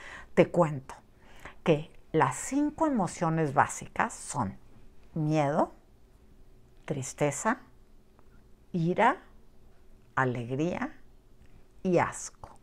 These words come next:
Cuando identificas la emoción básica, también es más fácil como desmenuzarla y encontrar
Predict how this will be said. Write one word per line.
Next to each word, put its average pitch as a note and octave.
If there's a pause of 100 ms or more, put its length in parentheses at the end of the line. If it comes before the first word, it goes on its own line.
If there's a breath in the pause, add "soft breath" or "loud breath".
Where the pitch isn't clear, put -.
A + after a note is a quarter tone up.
(840 loud breath)
Cuando E3+
identificas D3+ (100)
la D3+
emoción F3+
básica, G3+ (360 loud breath)
también B3
es D4
más C4
fácil B3+
como E3
desmenuzarla G#3
y F3+
encontrar D3